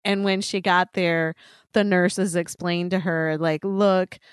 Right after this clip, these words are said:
when your pelvic floor is really weak, yes, this can happen, but you're so young,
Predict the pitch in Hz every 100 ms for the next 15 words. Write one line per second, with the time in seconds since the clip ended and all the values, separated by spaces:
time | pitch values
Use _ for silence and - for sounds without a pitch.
0 | _ _ _ _ 208 233 220 202 196 214
1 | 190 196 196 - 180 175 170 170 170 170
2 | 170 156 170 170 - 165 160 170 - -
3 | 160 - 202 170 190 160 147 156 165 170
4 | 180 185 202 - _ - 185 180 185 -
5 | 196 202 175 175 165 170 180 196